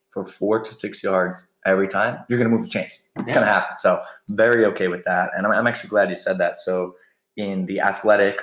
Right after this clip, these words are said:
Speaker 1: Audrey Snyder, shout out to her again. We gotta get her on this pod. I, I shout her out every time.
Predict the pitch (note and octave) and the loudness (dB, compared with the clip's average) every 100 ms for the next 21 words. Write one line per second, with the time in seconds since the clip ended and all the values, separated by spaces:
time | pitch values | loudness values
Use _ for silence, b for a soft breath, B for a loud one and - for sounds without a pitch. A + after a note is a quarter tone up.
0 | - G2 G2 F#2+ G#2 G#2 G#2 G2+ - F2+ | 0 0 0 2 2 4 2 -2 -4 -4
1 | E2 - - F2+ G2+ G#2 G#2+ B2 F#2 F#2 | -4 -8 -12 -10 -2 -2 0 0 0 -4
2 | - - - - F#2 - - G2 F#2+ F#2+ | -6 -10 -14 -8 -4 -4 -4 -6 -4 -4
3 | - F2 E2+ F#2 - F#2 F#2 F#2 | -2 -2 -2 -4 -6 -6 -4 -6